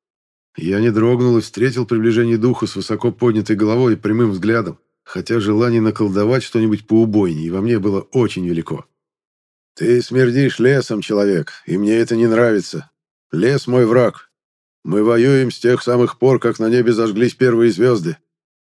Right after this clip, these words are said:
Эта тварь Гесперия, она послала тебя?» «Я пришел по своей воле и не имею никаких злых намерений в отношении тебя, Азархан. Меня никто не посылал.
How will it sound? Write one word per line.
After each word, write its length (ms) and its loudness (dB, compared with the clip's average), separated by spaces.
Эта 420 0
тварь 320 0
Гесперия, 760 -2
она 280 0
послала 480 0
тебя?» 360 -2
«Я 260 0
пришел 480 0
по 80 -10
своей 380 0
воле 320 2
и 200 -4
не 200 0
имею 260 2
никаких 460 -2
злых 260 0
намерений 480 0
в 60 -2
отношении 460 -2
тебя, 400 -2
Азархан. 500 -2
Меня 260 0
никто 240 0
не 80 2
посылал. 480 -2